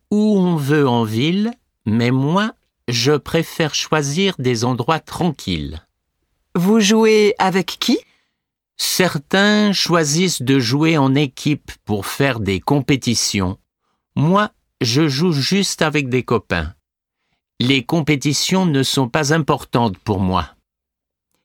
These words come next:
Speaker 2: Il y a des inconvénients à jouer dans la rue ?
Speaker 1: Parfois, s'il y a beaucoup de monde, on doit avoir de la patience,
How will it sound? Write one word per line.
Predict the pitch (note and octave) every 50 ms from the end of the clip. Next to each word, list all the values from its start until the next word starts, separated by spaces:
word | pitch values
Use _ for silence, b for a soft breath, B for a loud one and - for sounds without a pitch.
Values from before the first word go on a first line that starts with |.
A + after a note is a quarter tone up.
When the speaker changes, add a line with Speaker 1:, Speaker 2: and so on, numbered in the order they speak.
| _ _ _
Speaker 2:
Il | A#3+ A#3 A#3+ A#3 B3 B3 B3+
y | C#4+
a | E4 F#4 C#4
des | G#3+ G#3 A#3+ A#3 A3+ A3 F#3+ A3+
inconvénients | A#3 A#3 - C4+ D4 D#4+ B3+ A#3+ A3 G3+ G3 G3 F#3+ F#3 G3 C#4+ G4 _ _ _ -
à | F#3+ G3 F#3 F3+
jouer | F3 E3 F#3+ F3+ F#3 F#3 F3+
dans | D#3 F#3 F3+
la | F3+ F3+ F3
rue ? | D#3+ E3+ F#3 B3 E4+ - _ _ _ _ _ _ _ _ _ _ _ _ _ _ -
Speaker 1:
Parfois, | D#3+ D#3 C#3+ - - - - - F3 F#3+ F#3+ G3 G3+ G3+ G3+ G3+ G3
s'il | F3+ - - - E3 C#3+ C3+
y | C3+ C3+ C3+
a | C3 B2+
beaucoup | B2+ B2 E3+ F#3+ F3+ - - F3 D#3+
de | B2+ B2 C#3+
monde, | D3+ D#3+ E3+ F#3 G3 G3+ F#3 F#3 G3 F3 _ _ _ _ _ _ _ _ _ -
on | D#3 D#3+ E3
doit | C#3+ C#3 C#3 E3 D#3 D3+
avoir | D3+ D3 D3 F3+ F3 D#3+ D3+
de | C3+ C3
la | C3 B2 A#2+
patience, | - _ - F3+ E3 - - - - C#3 C3+ B2 A#2+ A2+ A2 - - - - -